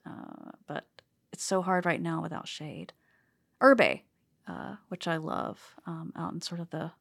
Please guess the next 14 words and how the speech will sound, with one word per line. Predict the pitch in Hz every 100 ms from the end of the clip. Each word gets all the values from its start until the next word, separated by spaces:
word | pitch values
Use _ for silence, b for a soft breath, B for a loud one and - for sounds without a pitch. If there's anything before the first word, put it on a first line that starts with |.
| _
Uptown | 147 - 170 160 156 156
Galleria | 165 156 147 156 -
area, | - - 151 170 - b b b b b b b b _ - -
that | 165 113
Hugo | - 190 170 -
Ortega | 160 - 170 160 131
restaurant | - - - -
has | 175 175
good | - 156 -
shade. | - 101 107 - - - -
And, | 165 151 175 - - - _ _ _ _ _ _ _ _ _ -
you |
know, | -
Louis | 185 175 185 170 160 190 240